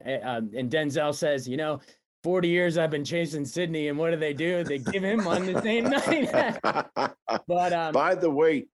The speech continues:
Speaker 2: the same day, January sixth, Peter Bogdanovich passed away at age eighty-two. I was shocked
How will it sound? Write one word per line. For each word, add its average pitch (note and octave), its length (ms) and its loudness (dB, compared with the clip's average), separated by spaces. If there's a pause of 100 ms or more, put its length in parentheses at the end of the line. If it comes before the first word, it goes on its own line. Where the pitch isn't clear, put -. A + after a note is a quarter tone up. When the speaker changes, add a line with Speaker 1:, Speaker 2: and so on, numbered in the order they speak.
(160)
Speaker 2:
the G#2+ 100 -2
same F#3 680 -2
day, G2 560 2
January G#2+ 640 0
sixth, - 640 -4 (540)
Peter D#3+ 280 2
Bogdanovich G#2 1160 -2 (100)
passed D#2+ 380 -2
away C#2+ 400 -6
at D#2 140 -4
age G2 360 4
eighty-two. F#2 640 2
I G#2 160 4
was G#2+ 180 2
shocked - 880 -4